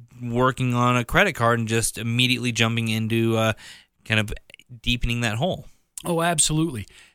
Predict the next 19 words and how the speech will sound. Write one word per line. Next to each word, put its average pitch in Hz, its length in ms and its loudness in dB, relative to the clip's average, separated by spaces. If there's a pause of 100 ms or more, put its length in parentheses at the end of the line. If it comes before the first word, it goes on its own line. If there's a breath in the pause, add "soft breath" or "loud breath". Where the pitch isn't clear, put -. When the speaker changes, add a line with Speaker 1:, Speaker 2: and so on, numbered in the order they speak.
(120 loud breath)
Speaker 2:
Absolutely. 151 540 -2
You 135 100 -2
know, 151 140 0
that, 147 280 0
that 147 200 0
idea, 170 880 0
and, 147 340 -2
and 151 260 0
really, 208 340 2
if 165 100 -2
we 147 100 -2
think 240 220 -2
about 160 280 0
it, 165 80 -2
even 202 220 -2
in 175 80 0
our 120 200 -4
own 233 240 0
lives, 120 480 -2